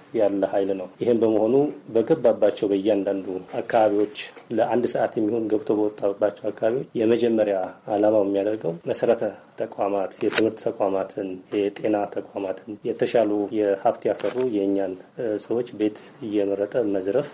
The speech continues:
ማቃጠል፣ ማውደም እንዲሁም የአመራሮችን ቤተሰብና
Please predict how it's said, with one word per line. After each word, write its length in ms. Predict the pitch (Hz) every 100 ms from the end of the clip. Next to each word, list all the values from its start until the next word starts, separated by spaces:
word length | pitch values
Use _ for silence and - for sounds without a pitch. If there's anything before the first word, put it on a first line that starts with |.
| -
ማቃጠል፣ 540 | 113 113 131 - 127 123
ማውደም 380 | 98 101 120 156 - - 170
እንዲሁም 380 | 117 104 127 139 139 -
የአመራሮችን 880 | 117 110 - 120 123 113 104 - 107 98
ቤተሰብና 580 | 110 107 - 104 101